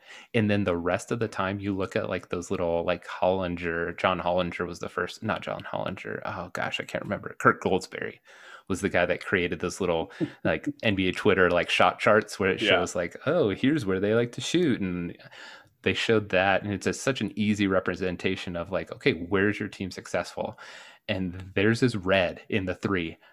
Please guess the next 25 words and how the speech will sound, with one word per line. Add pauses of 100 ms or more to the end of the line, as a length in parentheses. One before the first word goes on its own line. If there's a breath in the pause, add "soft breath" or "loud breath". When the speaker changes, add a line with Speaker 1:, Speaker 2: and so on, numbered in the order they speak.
(260 soft breath)
Speaker 1:
every
single
series
except
that
first
series.
And
it's (480)
barely
just
normal (280 soft breath)
because
they
shot
thirty-one
percent.
And
I'm,
Speaker 2:
Yeah.
Speaker 1:
I'm
just
scratching
my
head,